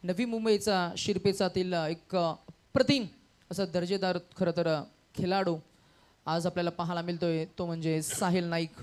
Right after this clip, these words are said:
कोपरखैरणे इनकडनं मारा करण्यासाठी सज्ज आहे. षटक क्रमांक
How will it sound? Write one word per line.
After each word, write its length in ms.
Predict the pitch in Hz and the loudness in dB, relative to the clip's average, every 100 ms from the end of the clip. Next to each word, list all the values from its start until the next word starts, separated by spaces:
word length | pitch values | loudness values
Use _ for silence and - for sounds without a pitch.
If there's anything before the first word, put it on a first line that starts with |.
| - _ _ _ _ _ _ _ _ _ _ _ _ _ _ _ _ _ _ | -20 _ _ _ _ _ _ _ _ _ _ _ _ _ _ _ _ _ _
कोपरखैरणे 520 | 175 170 180 180 175 | 0 0 0 -2 -2
इनकडनं 300 | 196 190 190 | -4 -4 -2
मारा 220 | 185 175 | 0 0
करण्यासाठी 420 | 170 175 170 165 170 | -2 -4 -4 -6 -4
सज्ज 260 | 170 156 | -4 0
आहे. 120 | 180 | -2
षटक 320 | 190 - 277 - | 0 2 0 0
क्रमांक 360 | 285 294 262 | 2 2 2